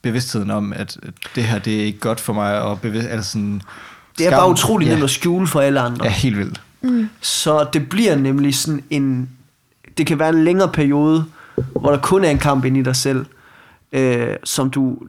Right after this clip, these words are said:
Speaker 2: du kan holde alle andre udenfor. Og du lukker ikke nogen ind i det, heller ikke Gud. Og så på et eller andet tidspunkt, så får det sådan nogle konsekvenser,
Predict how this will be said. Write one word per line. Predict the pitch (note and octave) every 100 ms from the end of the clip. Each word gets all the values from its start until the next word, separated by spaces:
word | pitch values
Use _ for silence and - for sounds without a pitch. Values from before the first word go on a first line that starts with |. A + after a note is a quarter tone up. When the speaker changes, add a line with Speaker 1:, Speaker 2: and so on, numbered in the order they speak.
| -
Speaker 2:
du | C3
kan | C#3
holde | B2+ B2+ B2+
alle | C3+
andre | B2 B2
udenfor. | B2+ C3 B2+ - B2+
Og | C3+
du | C#3+
lukker | C#3 C#3
ikke | B2+
nogen | C3
ind | D3 E3+
i | D3+
det, | C3+
heller | C#3 B2
ikke | A#2+
Gud. | D#3+ D#3+ E3 E3 - - - - - _ _ -
Og | C3
så | D3
på | C3+
et |
eller | A#2+ B2
andet | A#2+
tidspunkt, | - B2+ - B2
så | -
får | B2+ C#3 B2
det | B2
sådan | -
nogle | B2 B2
konsekvenser, | B2 A#2+ A#2+ - C3 A#2+ - -